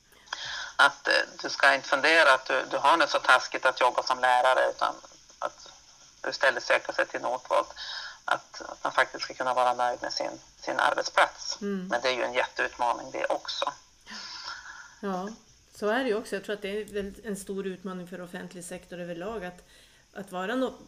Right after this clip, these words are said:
Speaker 2: en attraktiv arbetsgivare. För det finns liksom så många jobb att välja på idag.
Speaker 1: Mm.
Speaker 2: Det,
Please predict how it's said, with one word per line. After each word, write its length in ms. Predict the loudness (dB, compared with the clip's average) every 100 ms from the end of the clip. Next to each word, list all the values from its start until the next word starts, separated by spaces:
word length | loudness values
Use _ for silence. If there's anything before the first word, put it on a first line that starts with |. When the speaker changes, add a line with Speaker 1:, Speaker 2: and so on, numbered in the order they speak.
| -16 -8
Speaker 2:
en 320 | -8 -8 -14 _ _ _ -10
attraktiv 580 | -8 -4 -6 -4 -6 -6
arbetsgivare. 720 | -6 -8 -12 -12 -10 -10 -10
För 100 | -10
det 80 | -8
finns 480 | -2 0 0 -4
liksom 300 | -8 -10 -12
så 120 | -10 -8
många 420 | -8 -8 -8 -10 -14 -20 -20 _ -8
jobb 300 | -4 -4 -4
att 80 | -4
välja 320 | -2 -2 -2
på 160 | -2
idag. 320 | -2 -2 -8 -10 -16 -20 _ _ _ _
Speaker 1:
Mm. 280 | 4 4
Speaker 2:
Det, 0 | 4